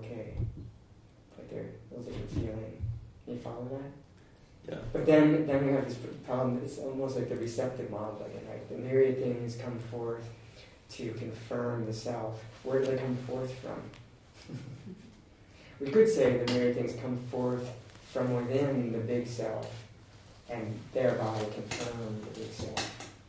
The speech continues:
Speaker 1: Could look at it like that. There's some juicy lines in the Gengar Koan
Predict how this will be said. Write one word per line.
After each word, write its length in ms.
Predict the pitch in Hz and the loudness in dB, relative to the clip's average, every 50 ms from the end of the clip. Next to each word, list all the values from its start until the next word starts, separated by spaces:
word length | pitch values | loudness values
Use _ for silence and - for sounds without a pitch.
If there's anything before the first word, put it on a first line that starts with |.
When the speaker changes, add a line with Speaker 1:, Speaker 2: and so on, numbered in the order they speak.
| - - - - - - - - - - - - - - - - - - | -20 -20 -20 -20 -20 -20 -20 -20 -20 -20 -20 -20 -20 -20 -20 -20 -20 -16
Speaker 1:
Could 120 | - - | -16 -14
look 80 | - - | -14 -14
at 120 | - - - | -16 -16 -16
it 160 | - - - | -16 -16 -18
like 160 | - - - - | -18 -18 -18 -18
that. 100 | - - - - - - - - - - - - - - - - - - | -18 -18 -18 -20 -20 -20 -20 -20 -20 -20 -20 -20 -20 -20 -20 -20 -10 -6
There's 220 | 127 127 123 - | -4 -4 -2 -4
some 260 | - - - 123 123 - | -4 -6 -4 -4 -4 -4
juicy 340 | - 131 127 120 - - - | -2 -4 -2 -2 -2 -4 -4
lines 380 | 110 110 110 117 117 113 107 - | -4 -4 -4 -4 -4 -6 -6 -6
in 60 | - | -8
the 160 | - 110 113 110 | -8 -2 0 0
Gengar 240 | 107 107 - - - - | 2 2 0 -2 -4 -4
Koan 260 | 113 110 110 107 | -6 -4 -4 -6